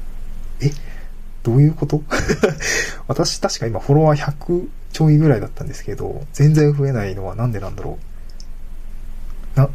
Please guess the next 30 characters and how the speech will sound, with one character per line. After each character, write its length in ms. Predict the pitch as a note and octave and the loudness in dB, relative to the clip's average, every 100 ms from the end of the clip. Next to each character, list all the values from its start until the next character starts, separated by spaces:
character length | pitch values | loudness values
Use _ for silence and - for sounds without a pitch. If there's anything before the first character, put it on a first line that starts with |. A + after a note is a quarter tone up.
| - - - - - - - | -4 -8 -8 -8 -8 -8 0
な 100 | B2+ | 4
ん 20 | |
で 80 | C#3 | 4
な 80 | G2 | 2
ん 60 | F#2 | -4
だ 60 | |
ろ 80 | - | -2
う。 20 | - - D#3 G3+ - F#3 E3 - - - - | -2 2 4 4 4 0 -6 -6 -8 -6 0
<laughs> 800 | F4 E4+ - - - - - - | 2 2 2 0 2 0 0 -6
す 240 | - C3+ | 2 4
ご 200 | C#3+ F3 | 6 6
い 120 | B2+ | 4
な 120 | G#2 G2+ | 2 0
ぁ。 640 | G2 G2 F#2+ F#2+ F#2+ G2+ | -2 -2 -4 -6 -6 -4
な 60 | B2 | 0
ん 120 | C#3+ | 0
で 80 | A2 | 0
な 140 | G2 | -4
ん 100 | G2 | -6
だ 80 | G2 | -6
ろ 480 | F#2 - - - - - - - - - - - - - - - | -6 -4 -4 -6 -6 -8 -8 -6 -6 -6 -6 -6 -6 -6 -6 -2
う。 40 | A#2+ | -2
ふ 0 | |
ん 80 | G#2+ | 0
ふ 100 | G2+ | -2
ん 120 | G2 | -2
ふ 80 | G2 | -2
ん 120 | F#2+ | -4
ふ 140 | - | -2
ん。 200 | C#3 - | -4 -4